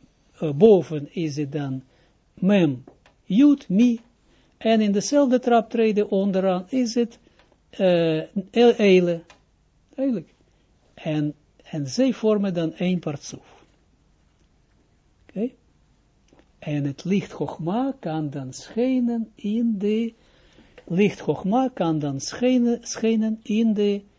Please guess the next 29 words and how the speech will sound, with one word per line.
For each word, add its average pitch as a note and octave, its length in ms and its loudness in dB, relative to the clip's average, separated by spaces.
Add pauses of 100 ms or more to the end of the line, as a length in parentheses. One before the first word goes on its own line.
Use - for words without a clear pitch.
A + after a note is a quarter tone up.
(160)
eile, D3+ 440 0
maar E3+ 160 -4
dan A#3 160 2
door G3+ 140 0
het F#3+ 140 -4
middellijn. D3 560 0
Ik D#3+ 160 -12
heb C#3 120 -10
het - 200 -18
laten D#3 280 -4
zien C#3 200 -4
aan C3+ 100 -6
de D3 80 -6
rechterlijn, C#3 520 -4
maar C#3 160 -8 (300)
in G#3 280 0
de D3+ 120 0
middelste E3 640 -6
lijn A#3+ 320 -2 (1000)
wordt D#3 360 0
dan C#3 180 -4
licht E3+ 220 -4
Chogma A3 600 -4
gaat C#3+ 380 -10
stralen A3+ 760 -2
in F#3 280 -4
de D#3 300 -4 (360)
eile. D#3 500 -2 (1800)
Eigenlijk. G#3 340 -8